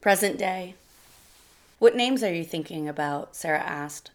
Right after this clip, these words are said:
swiping his hair out of his face while simultaneously rubbing the part of her belly Dennis was not touching. Her smile beamed down onto him.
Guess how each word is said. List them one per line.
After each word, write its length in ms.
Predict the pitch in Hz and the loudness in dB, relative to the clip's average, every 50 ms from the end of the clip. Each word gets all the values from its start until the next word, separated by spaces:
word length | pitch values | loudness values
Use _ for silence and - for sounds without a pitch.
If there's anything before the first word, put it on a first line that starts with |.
| _ _ | _ _
swiping 560 | - - - - 202 185 180 180 196 190 185 | -16 -14 -2 2 2 2 2 0 -4 -6 -6
his 180 | 180 180 165 - | -8 -8 -10 -6
hair 240 | - 175 160 160 156 | -4 -2 0 0 0
out 180 | - - 165 165 | 0 0 -2 -2
of 80 | 165 | -4
his 160 | 165 156 - - | -6 -10 -10 -8
face 360 | - 160 151 147 151 - - | -6 -6 -6 -6 -6 -8 -8
while 140 | - 156 151 | -8 -8 -8
simultaneously 1300 | - - 175 165 165 165 160 - - 175 160 156 156 156 151 151 151 - - 165 156 151 147 147 147 - - _ _ - | -8 -8 -8 -6 -6 -8 -8 -10 -8 -8 -6 -4 -4 -4 -6 -6 -8 -10 -8 -6 -4 -4 -4 -6 -10 -14 -20 _ _ 0
rubbing 440 | 185 175 170 170 180 170 165 165 - | 4 4 4 4 2 0 -2 -4 -8
the 100 | - 175 | -10 -8
part 240 | - 180 170 170 165 | -6 -4 -4 -2 -4
of 100 | 165 - | -6 -8
her 260 | - - 190 180 165 | -8 -2 0 0 2
belly 480 | 170 165 160 156 156 160 151 156 165 180 | 2 2 2 2 2 0 -2 -4 -6 -8
Dennis 460 | - - 170 165 165 - - - - | -6 -4 -4 -4 -4 -6 -10 -12 -12
was 160 | - - - | -12 -12 -10
not 280 | - 180 - - - - | -6 -6 -6 -6 -6 -6
touching. 500 | - 104 101 - - 107 104 107 101 95 _ _ _ _ _ _ _ _ _ _ _ _ _ _ _ _ _ _ _ _ _ _ _ _ _ _ _ _ _ _ _ _ _ _ _ _ _ _ _ | -8 -8 -8 -8 -8 -10 -10 -10 -12 -14 _ _ _ _ _ _ _ _ _ _ _ _ _ _ _ _ _ _ _ _ _ _ _ _ _ _ _ _ _ _ _ _ _ _ _ _ _ _ _
Her 140 | - 226 233 | 4 4 4
smile 400 | 226 - 233 196 190 185 180 175 | 4 4 4 6 8 8 6 6
beamed 240 | 185 180 180 175 165 | 2 -2 -4 -2 0
down 280 | 160 156 156 156 165 | 0 0 0 -2 -2
onto 300 | 175 160 156 156 151 165 | -2 -2 -4 -4 -4 -6
him. 380 | 156 143 151 151 147 151 147 | -6 -6 -6 -6 -6 -8 -10